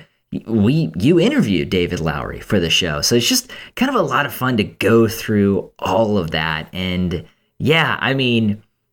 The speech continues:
there were some movies that I <laughs> came across that we'd reviewed, and I just, I thought to myself, "Oh, I haven't seen that in six years, and I don't plan to watch it again." <laughs> Just,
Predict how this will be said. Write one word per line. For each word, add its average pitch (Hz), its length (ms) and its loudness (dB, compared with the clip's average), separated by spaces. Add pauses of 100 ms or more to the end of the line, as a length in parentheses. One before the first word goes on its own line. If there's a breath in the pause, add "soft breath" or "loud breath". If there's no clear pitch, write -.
there 160 180 4
were 185 80 4
some 156 220 2
movies 143 380 4
that 135 160 2
I 120 80 0 (180)
<laughs> - 20 -8
came 139 280 -4
across 120 380 -2
that 104 80 0
we'd 110 180 2
reviewed, 104 460 4
and 104 120 4
I 101 120 2
just, 107 280 -2
I 98 100 0
thought 104 200 0
to 98 80 -2
myself, 90 480 0
"Oh, 104 400 -2 (420)
I 123 60 0
haven't 151 260 -2
seen 127 340 -4
that 123 260 0
in 87 100 -4
six - 480 0
years, 120 380 4
and 98 100 2
I 87 120 -2
don't 120 500 0
plan 113 420 0
to 101 100 4
watch 95 400 0
it 95 120 0
again." 90 480 2
<laughs> - 0 -
Just, 160 200 2